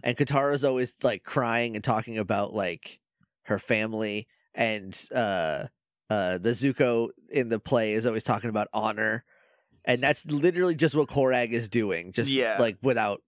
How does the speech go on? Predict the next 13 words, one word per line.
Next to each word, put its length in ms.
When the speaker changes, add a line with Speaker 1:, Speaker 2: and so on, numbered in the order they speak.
Speaker 1:
being 180
a 80
parody, 440
though. 140
Speaker 2:
Since 380
last 440
episode, 680
'cause 160
I 60
don't 120
think 160
the 80
word 220